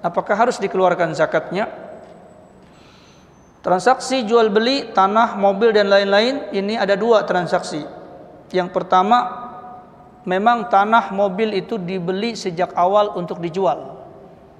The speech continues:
Dia tidak menempatinya, tidak memakainya. Dia betul-betul untuk dia jual seratus persen.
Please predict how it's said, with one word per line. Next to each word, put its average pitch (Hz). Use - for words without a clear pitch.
Dia 185
tidak 185
menempatinya, 185
tidak 180
memakainya. 170
Dia 190
betul-betul 190
untuk 175
dia 185
jual 190
seratus 170
persen. 175